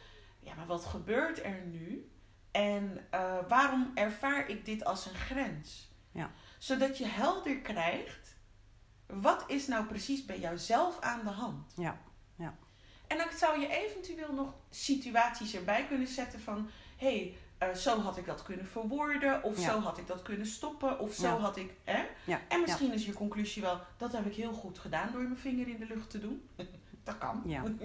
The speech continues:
Speaker 2: ja, ja, ja.
Speaker 1: Maar we willen, we willen de ander er bewust van maken dat jij doorhebt dat er over de grens wordt gegaan.
Speaker 2: Ja.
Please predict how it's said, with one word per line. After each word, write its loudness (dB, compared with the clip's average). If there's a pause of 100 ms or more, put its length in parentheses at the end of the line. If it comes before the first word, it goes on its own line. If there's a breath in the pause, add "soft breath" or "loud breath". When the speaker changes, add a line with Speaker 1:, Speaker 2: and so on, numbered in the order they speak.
Speaker 2:
ja, 4
ja, 2
ja. -2 (520 loud breath)
Speaker 1:
Maar 8 (220 loud breath)
we 6
willen, 6 (400 loud breath)
we 4
willen 4
de 2
ander 4
er 4
bewust -2
van 0
maken 2
dat 0
jij 8
doorhebt 2
dat -4
er -4
over -8
de -8
grens -6
wordt -4
gegaan. -2 (200)
Speaker 2:
Ja. -6